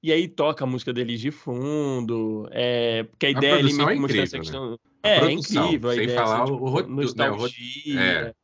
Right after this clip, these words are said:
Speaker 2: é, é muito foda.
Speaker 1: Né?
Speaker 2: Sim,
Speaker 1: E tudo
Speaker 2: é.
Speaker 1: mais. E aí, eu confesso que eu caí, assim, abri o vídeo e achei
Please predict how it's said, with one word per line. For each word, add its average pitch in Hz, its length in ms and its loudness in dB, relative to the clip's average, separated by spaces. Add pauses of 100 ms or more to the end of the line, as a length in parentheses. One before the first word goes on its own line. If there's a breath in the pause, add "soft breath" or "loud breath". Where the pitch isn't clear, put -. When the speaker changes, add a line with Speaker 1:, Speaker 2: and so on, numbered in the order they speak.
(160)
Speaker 2:
é, 78 80 -8
é 82 80 -6
muito 85 200 -12
foda. 73 440 -10
Speaker 1:
Né? 139 260 -2 (380)
Speaker 2:
Sim, 80 180 -6
Speaker 1:
E 143 100 -6
tudo 147 180 -4
Speaker 2:
é. 190 40 -4
Speaker 1:
mais. 127 360 -2
E 254 120 -6
aí, 220 460 -2 (220)
eu 180 60 -8
confesso 180 400 -4
que 196 60 -4
eu 185 60 -2
caí, 156 400 2
assim, 143 240 -4
abri 135 320 -4
o 139 140 -2
vídeo 147 300 -4
e 160 120 2
achei 180 360 -4